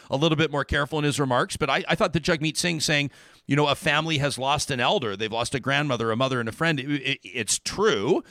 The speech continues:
um, and it's a personal angle on it, but it also says a lot, right? But I also don't think that there's a problem with that. We just got into this with Supriya. Like, is it too soon? She goes, "You can't have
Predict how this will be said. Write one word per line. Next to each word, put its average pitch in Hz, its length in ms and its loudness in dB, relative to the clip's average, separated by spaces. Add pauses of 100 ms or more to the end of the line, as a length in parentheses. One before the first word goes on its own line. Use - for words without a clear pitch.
(340)
um, 117 440 2
and 147 120 2
it's 120 160 -2
a - 60 -2
personal 131 440 -2
angle 139 300 -2
on 113 100 0
it, 156 140 -6
but 269 80 -6
it 262 100 -6
also 294 300 2
says 120 360 -2
a 101 60 -8
lot, 82 480 -4
right? 101 300 -2 (260)
But 233 120 4
I 226 100 4
also 226 300 0 (220)
don't 220 160 -2
think 226 160 -2
that 208 120 -6
there's 208 180 -4
a 233 40 -2
problem 214 440 0
with 127 160 -2
that. 87 260 0
We 98 60 -4
just 165 180 -4
got 196 160 0
into 196 160 -2
this 185 180 0
with 180 140 0
Supriya. 156 500 0
Like, 101 180 -4
is 143 180 0
it 151 160 -4
too 165 200 -2
soon? 143 440 0
She - 100 -6
goes, 123 160 -2
"You 135 80 -10
can't 175 220 -2
have 135 240 -4